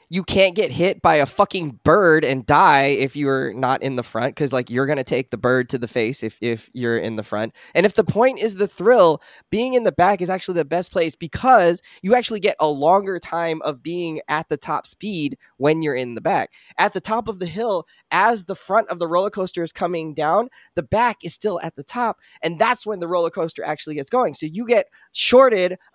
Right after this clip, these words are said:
the length of the roller coaster of distance of not being at top speed. That's why I like being in the back. It's faster.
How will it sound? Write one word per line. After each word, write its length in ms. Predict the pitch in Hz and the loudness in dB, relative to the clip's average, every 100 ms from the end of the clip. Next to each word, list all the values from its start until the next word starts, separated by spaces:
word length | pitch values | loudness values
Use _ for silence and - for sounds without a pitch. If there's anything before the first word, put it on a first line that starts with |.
| - | -6
the 140 | 160 | -4
length 260 | 160 208 226 | 0 -2 -2
of 100 | 208 | -4
the 120 | 180 | -2
roller 360 | 165 185 254 202 | 2 6 6 4
coaster 600 | 180 143 - 147 165 220 _ | 2 -4 -2 -2 -4 -6 _
of 180 | 170 139 | -2 -2
distance 500 | 226 - 147 170 - | -6 -4 -4 -4 -4
of 180 | 185 160 | -6 -2
not 240 | 180 160 | -2 -2
being 240 | 170 170 | -4 -4
at 80 | 165 | -4
top 240 | - 196 175 | -4 -6 -6
speed. 140 | 240 240 143 - - | -8 -6 -8 -12 -4
That's 160 | 220 - | -4 -2
why 280 | 156 233 | -2 -2
I 100 | 220 | -2
like 260 | 190 208 185 | -4 -4 -4
being 180 | 196 202 | -6 -4
in 60 | 180 | -4
the 60 | |
back. 240 | 160 233 185 | 2 2 2
It's 200 | 190 - | -4 -4
faster. 560 | 180 220 214 175 165 | -2 -2 -2 -6 -6